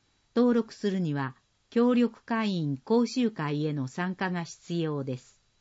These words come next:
その他、保育あり、要事前申し込み。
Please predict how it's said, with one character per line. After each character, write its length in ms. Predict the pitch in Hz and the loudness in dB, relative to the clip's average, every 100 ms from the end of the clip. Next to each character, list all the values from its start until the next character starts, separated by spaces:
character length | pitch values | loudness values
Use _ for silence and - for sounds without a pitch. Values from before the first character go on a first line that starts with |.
| _ _ _ _ _ _ - | _ _ _ _ _ _ -6
そ 180 | 240 | 0
の 140 | 247 294 | 2 2
他、 320 | - 175 - _ _ _ _ _ _ _ | 0 -4 -4 _ _ _ _ _ _ _
保 120 | - | -2
育 320 | 294 269 269 262 | 0 0 -2 0
あ 120 | 233 | 0
り、 280 | 170 139 - _ _ _ | 0 -8 -12 _ _ _
要 320 | - 254 240 160 | -2 0 0 -2
事 180 | 180 | -4
前 180 | 180 214 | -2 0
申 300 | 208 196 190 | 0 -2 -4
し 140 | 185 - | -8 -8
込 160 | 175 | -6
み。 260 | 170 147 | -4 -6